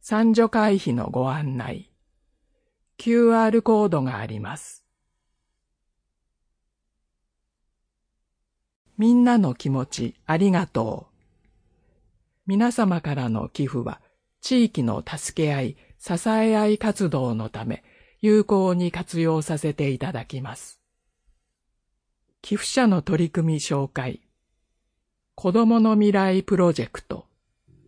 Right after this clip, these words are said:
横浜公認信用組合様。横浜公認信用組合様は、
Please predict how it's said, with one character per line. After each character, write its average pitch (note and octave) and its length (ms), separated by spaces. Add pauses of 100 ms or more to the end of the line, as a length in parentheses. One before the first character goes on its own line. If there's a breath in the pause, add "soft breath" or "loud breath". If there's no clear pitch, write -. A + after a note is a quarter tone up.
(100)
横 G3 320
浜 F#3+ 400
公 G3+ 240
認 G3 340
信 F#3+ 320
用 F3 300
組 D#3+ 340
合 G#2+ 180
様。 - 380 (1700)
横 F#3+ 300
浜 G#3+ 380
公 A3 240
認 A3 320
信 G#3 340
用 G3+ 260
組 F#3+ 360
合 B2+ 180
様 A2+ 320
は、 G2 160